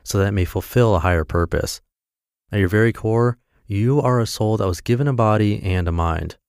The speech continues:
Your body and mind are temporary tools to help you on your journey.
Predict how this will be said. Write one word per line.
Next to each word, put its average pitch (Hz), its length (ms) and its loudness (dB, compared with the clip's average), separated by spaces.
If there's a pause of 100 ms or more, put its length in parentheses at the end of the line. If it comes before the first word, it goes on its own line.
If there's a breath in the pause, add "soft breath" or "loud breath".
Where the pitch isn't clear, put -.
(460)
Your 101 80 -4
body 117 220 0
and 131 100 0
mind 120 160 0
are 98 80 -2
temporary 120 480 -2
tools 87 680 0 (260)
to - 100 -6
help 104 200 2
you 104 100 2
on 98 80 2
your 95 100 0
journey. 92 460 0